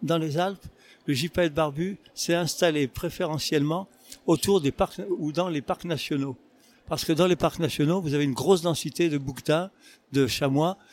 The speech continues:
enfin une grosse densité, la densité normale de ces animaux-là. Et donc, avec ces belles densités, il y a des individus qui vont mourir, et le gypaète va s'installer là où il y a la richesse. Et ça, c'est très important. Là où il n'y a pas ces ongulés sauvages,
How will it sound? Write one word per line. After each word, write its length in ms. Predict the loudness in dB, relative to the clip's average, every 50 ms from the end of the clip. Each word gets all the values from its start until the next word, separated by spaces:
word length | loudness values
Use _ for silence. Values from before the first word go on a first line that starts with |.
| -20 -8 0
enfin 120 | 4 4
une 80 | 6 6
grosse 220 | 6 4 2 2
densité, 420 | 2 0 0 -2 -6 -4 -4 -4 -2
la 120 | -2 0
densité 540 | 0 0 0 0 -2 -2 2 2 2 2 2
normale 640 | 2 4 4 4 4 4 4 4 4 4 2 -2 -4 -10 _ _ _ _ _ _ -6
de 160 | -4 -2 -2
ces 240 | 0 -2 -2 -2 -2
animaux-là. 480 | 0 0 0 0 0 -2 -2 -4 -8 -12 _ _ -20 -20 -20 -8 -2
Et 80 | 2 4
donc, 260 | 6 6 6 4 2 -2
avec 200 | 0 0 0 0
ces 160 | 0 -2 0
belles 220 | 2 2 2 2
densités, 580 | 2 0 -2 -2 -4 -4 -2 0 0 0 0 -2 -4
il 60 | -4 -2
y 20 |
a 40 | 0
des 100 | 0 0
individus 360 | 0 2 0 2 2 0 0
qui 120 | -2 -2
vont 140 | 0 0 0
mourir, 420 | 2 2 2 4 4 2 2 0 -4 _ _ _ -14 -6 -2
et 60 | -2
le 60 | 0
gypaète 460 | 0 -2 -4 -2 -2 0 0 0 -2 -2
va 100 | -6 -6
s'installer 560 | -4 -4 -4 -4 -4 -4 -2 -2 -2 -2 -4 _ _ _ _ -2
là 140 | 0 2 2
où 60 | 4
il 60 | 2
y 20 | 2
a 60 | 2
la 80 | 0
richesse. 540 | -2 -4 -6 -8 -8 -10 -10 -10 -12 -14 -18 _ _ -10
Et 60 | -6
ça, 160 | -4 -4 -4
c'est 140 | -4 -6 -6
très 200 | -4 -2 -2 -2
important. 500 | -2 -2 -4 -4 -4 -4 -4 -4 -4 -4 _ _ _ -20 -20 -20 -18 -4 2
Là 140 | 4 6 8
où 40 | 8
il 40 |
n'y 40 | 6
a 40 | 4
pas 160 | 4 2 0
ces 200 | 0 0 -2 -2
ongulés 440 | -4 -4 -4 -4 -4 -2 -2 -2 -2
sauvages, 500 | -4 -2 -2 0 0 0 0 -2 -6 -8